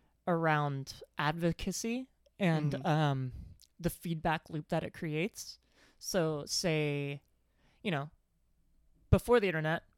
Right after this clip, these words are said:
Speaker 1: there were ad-, advocacy groups hitting the mainstream, um, pushing for autism awareness.
Speaker 2: Mm-hmm. And the
Speaker 1: And,
Speaker 2: mainstream
Speaker 1: and
Speaker 2: was different before the internet, and that's an important
Speaker 1: Oh,
Speaker 2: thing
Speaker 1: yeah,
Speaker 2: to
Speaker 1: yeah, yeah.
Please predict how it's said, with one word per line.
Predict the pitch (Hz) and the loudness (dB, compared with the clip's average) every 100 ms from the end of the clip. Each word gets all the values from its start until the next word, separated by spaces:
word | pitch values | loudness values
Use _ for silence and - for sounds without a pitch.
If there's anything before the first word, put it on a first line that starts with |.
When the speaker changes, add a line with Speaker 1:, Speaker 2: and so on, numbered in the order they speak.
| _ _ _ _ 160 | _ _ _ _ 0
Speaker 1:
there | 170 | 2
were | 165 160 - | 2 0 -2
ad-, | 143 147 156 - | 0 0 -2 -2
advocacy | 151 156 175 170 - 170 | 0 0 -2 -2 0 -2
groups | 160 165 160 - - - _ _ _ _ | 0 0 0 0 -4 -6 _ _ _ _
hitting | - 185 175 165 | 0 2 4 0
the | |
mainstream, | 160 151 151 - 160 147 143 139 143 _ _ _ _ - | -2 -2 -4 -4 -2 0 -2 -4 -8 _ _ _ _ -6
um, | 147 139 135 135 135 - - - _ _ _ _ - _ _ | -2 0 -2 -4 -8 -10 -18 -20 _ _ _ _ -20 _ _
pushing | - 156 170 143 143 | 10 10 6 -4 -6
for | - - 131 131 131 131 127 131 _ _ _ _ _ _ - | -8 -6 -2 -2 -2 -2 -4 -8 _ _ _ _ _ _ -2
autism | 151 - 151 139 | -2 0 -4 -2
awareness. | 139 131 127 - - - _ 160 | 0 0 -2 -12 -12 -12 _ -6
Speaker 2:
Mm-hmm. | 147 | -4
And | 135 - | -4 -2
the | 180 | 4
Speaker 1:
And, | 151 151 | 6 6
Speaker 2:
mainstream | 233 - | 2 0
Speaker 1:
and | 226 | -2
Speaker 2:
was | 170 | -2
different | - 196 - 147 127 - _ _ _ _ _ _ - | 0 -2 0 -6 -6 -14 _ _ _ _ _ _ -8
before | 151 - 180 175 | -8 0 4 4
the | 139 123 | 4 -2
internet, | 127 117 - - _ | -4 -6 -10 -14 _
and | 143 | -6
that's | 139 - | -4 -6
an | 120 | -10
important | 123 123 254 | -10 -6 0
Speaker 1:
Oh, | 262 | 0
Speaker 2:
thing | - | 0
Speaker 1:
yeah, | 285 | -2
Speaker 2:
to | - | -2
Speaker 1:
yeah, | 226 233 | -6 -6
yeah. | - | -8